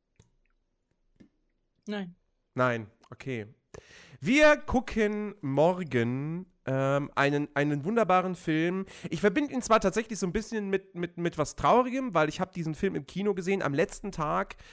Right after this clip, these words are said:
Speaker 2: meines damaligen, äh, Praktikums, wo ich leider nicht übernommen wurde. Ähm, aber es war ein schöner Abschluss für diese Zeit. Äh, die Muppets von zweitausendelf.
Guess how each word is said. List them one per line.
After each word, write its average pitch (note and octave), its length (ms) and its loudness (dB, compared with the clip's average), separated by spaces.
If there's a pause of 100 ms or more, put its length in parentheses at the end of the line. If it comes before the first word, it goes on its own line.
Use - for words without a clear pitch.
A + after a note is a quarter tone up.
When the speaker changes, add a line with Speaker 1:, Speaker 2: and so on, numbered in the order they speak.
(120)
Speaker 2:
meines D3+ 420 2
damaligen, D3 600 0
äh, A#2+ 180 0
Praktikums, D3 680 -4
wo C3+ 60 -6
ich A#2+ 100 -10
leider C#3+ 240 0
nicht D3 140 -8
übernommen C#3 400 -6
wurde. A#2 340 -2 (600)
Ähm, B2+ 680 4 (160)
aber D#3 180 2
es E3+ 140 -2
war D#3 100 6
ein D#3+ 100 2
schöner G#3+ 300 0
Abschluss E3+ 540 -6
für C3+ 80 -16
diese C3 240 -8
Zeit. C3+ 400 -8 (400)
Äh, C3 380 4
die G3 100 -6
Muppets B3 380 0
von C#3 120 -10
zweitausendelf. G3 640 -4